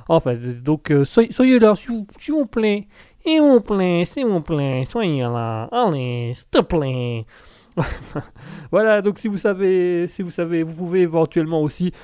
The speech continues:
nous envoyer vos retours. C'est tout, tout, tout retour est bon à prendre. Vous avez, vous avez le droit de trouver que c'est de la merde, hein, vous allez pouvoir le dire. Moi, je trouve que c'est de la merde. Moi, je, moi, j'aime pas. Moi, ce que tu fais, moi, pour moi, c'est, c'est, c'est des branquignoles qui font ça pour moi. Ben, vous avez le droit. C'est votre avis. C'est pas un avis objectif, mais c'est votre avis quand même, et ça nous fait, euh, <laughs> plaisir d'avoir un avis, que ce soit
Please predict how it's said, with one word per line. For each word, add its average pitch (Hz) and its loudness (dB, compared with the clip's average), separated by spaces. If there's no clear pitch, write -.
nous 151 0
envoyer 151 4
vos 151 2
retours. 165 0
C'est 123 -2
tout, 135 -18
tout, 165 0
tout 151 -4
retour 143 0
est 143 2
bon 131 -6
à 117 -6
prendre. 160 -2
Vous 143 2
avez, 139 4
vous 135 -4
avez 131 0
le 120 -4
droit 143 0
de - -4
trouver 139 -4
que 117 -6
c'est 123 -8
de 110 -8
la 113 -4
merde, 156 -2
hein, 120 -4
vous 110 -6
allez 110 -8
pouvoir 104 -8
le 110 -10
dire. 147 -2
Moi, 127 -4
je - -12
trouve 117 -10
que 120 -8
c'est 104 -10
de 107 -12
la 98 -8
merde. 135 -4
Moi, 113 -6
je, 107 -6
moi, 139 0
j'aime 123 -2
pas. 165 2
Moi, 160 0
ce - -10
que 135 -10
tu 117 -14
fais, 123 -6
moi, 123 -6
pour 117 -10
moi, 151 0
c'est, 120 -10
c'est, 139 -4
c'est 147 -4
des 135 -2
branquignoles 160 -2
qui 156 -6
font 147 -6
ça 143 -6
pour 135 -8
moi. 127 -8
Ben, 156 0
vous 180 -4
avez 160 2
le 151 -4
droit. 123 -6
C'est - 0
votre 151 -2
avis. 147 -6
C'est 190 6
pas 233 4
un 220 0
avis 196 2
objectif, 156 0
mais 170 0
c'est 165 -2
votre 151 -2
avis 143 0
quand 123 -4
même, 180 -2
et 175 -4
ça 131 -6
nous 135 -4
fait, 139 -2
euh, 127 0
<laughs> - -6
plaisir 165 0
d'avoir 135 -2
un 127 -2
avis, 139 -2
que 151 -6
ce 135 -6
soit 135 -4